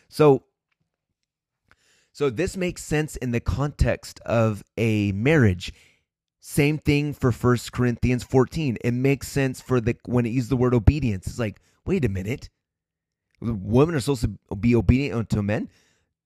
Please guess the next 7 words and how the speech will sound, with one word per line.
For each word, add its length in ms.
God 420
is 140
saying 320
here 460
for 220
marriage. 800
Marriage. 760